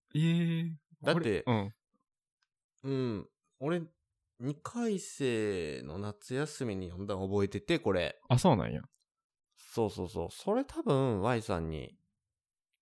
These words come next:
Speaker 1: 紹介してもらったかな？
Speaker 2: あ、記憶がないわ、それは。
Speaker 1: うん。なんか、「結構おもろい本あるで」、
Speaker 2: <laughs>
Speaker 1: みたい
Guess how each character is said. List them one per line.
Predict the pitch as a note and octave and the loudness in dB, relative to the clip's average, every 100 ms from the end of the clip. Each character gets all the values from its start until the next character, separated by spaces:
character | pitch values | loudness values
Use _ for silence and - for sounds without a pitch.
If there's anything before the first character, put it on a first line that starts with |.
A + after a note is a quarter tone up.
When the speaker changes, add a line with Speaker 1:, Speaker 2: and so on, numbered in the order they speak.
| _ - | _ -12
Speaker 1:
紹 | - A2+ A2+ | -2 -2 -2
介 | - A2+ | -2 -2
し | A2+ | -2
て | A#2 | -6
も | A2+ | -4
ら | A2 | -4
っ | - _ _ _ _ _ _ _ - | -8 _ _ _ _ _ _ _ -14
た | G#2+ | -12
か | - F#2 E2+ | -8 -8 -6
な？ | G2 A#2+ D3+ D#3+ _ _ _ _ _ _ _ _ _ - | -6 -6 -8 -12 _ _ _ _ _ _ _ _ _ -10
Speaker 2:
あ、 | G#2 | 0
記 | C3 | 4
憶 | B2+ B2+ | 6 6
が | A2+ | 6
な | A2+ | 6
い | G2 | 4
わ、 | F2+ | 2
そ | A1 | -4
れ | |
は。 | - - - _ _ _ _ _ - | -6 -6 -14 _ _ _ _ _ -10
Speaker 1:
う | G2+ | -4
ん。 | G2 F2+ D#2+ - | -4 -2 -4 0
な | A#2+ | 2
ん | - | 4
か、 | F#2 | 4
「結 | C#3 C3+ | 0 0
構 | G2 | 2
お | G#2 | 4
も | A2+ | 6
ろ | A#2+ G#2 | 6 6
い | |
本 | G2 F2+ D2 | 4 -2 -2
あ | F2 | -4
る | E2 | -4
で」、 | - - | -8 -10
Speaker 2:
<laughs> | |
Speaker 1:
み | |
た | - | -12
い | - | -16